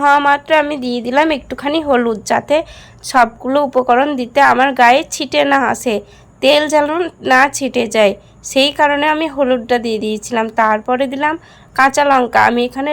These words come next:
লঙ্কা দিয়েছিলাম প্রায় দশ বারোটা মতো। তারপর দিলাম পাঁচ ফোড়ন, তেজপাতা,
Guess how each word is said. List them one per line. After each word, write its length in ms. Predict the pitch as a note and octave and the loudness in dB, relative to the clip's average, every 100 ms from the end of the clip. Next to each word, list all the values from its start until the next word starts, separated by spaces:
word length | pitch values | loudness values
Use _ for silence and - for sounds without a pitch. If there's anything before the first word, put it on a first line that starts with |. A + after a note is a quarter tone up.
| C#4 | 0
লঙ্কা 280 | B3 A#3+ A#3+ B3+ | 0 2 -2 -2
দিয়েছিলাম 340 | C4 D#4 D#4+ D#4+ | -6 -4 -4 -4
প্রায় 340 | D#4 B3 B3+ E4 C#4+ | 0 2 4 2 2
দশ 140 | B3 B3+ - | 2 2 0
বারোটা 360 | B3 A3+ A3+ A3+ | 0 0 -2 -2
মতো। 240 | A3 G#3+ A3+ - - - - - _ - | -2 -6 -10 -10 -20 -20 -20 -20 _ 0
তারপর 340 | C4 B3+ B3+ C#4 C#4 | 2 4 2 0 0
দিলাম 220 | C4+ C#4 C4 | 0 0 2
পাঁচ 180 | A#3 A#3 - | 2 0 -2
ফোড়ন, 260 | C#4 C#4 D4+ D4 | -2 0 -2 0
তেজপাতা, 580 | B3 A3+ - A3+ A3+ | -2 0 0 0 0